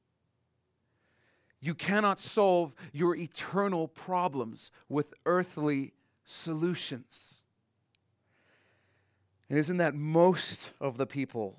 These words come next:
on the planet today? Isn't that most of your friends, most of your coworkers, most of your family? Isn't that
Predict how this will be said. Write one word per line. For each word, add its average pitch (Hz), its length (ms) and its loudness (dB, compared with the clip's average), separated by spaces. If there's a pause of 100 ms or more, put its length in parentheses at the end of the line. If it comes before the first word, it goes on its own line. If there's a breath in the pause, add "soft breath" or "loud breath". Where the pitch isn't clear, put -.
on 120 140 -8
the 117 60 -6
planet 107 400 -10
today? 98 300 -12
Isn't 139 220 -8
that 135 220 -4
most 123 420 -12
of 120 120 -12
your 120 120 -8
friends, - 560 -16 (500)
most 117 260 -14
of 113 100 -10
your 113 120 -6
coworkers, 101 720 -10
most 110 260 -10
of 104 100 -12
your 107 100 -8
family? 104 480 -10
Isn't 120 240 -8
that 113 180 -4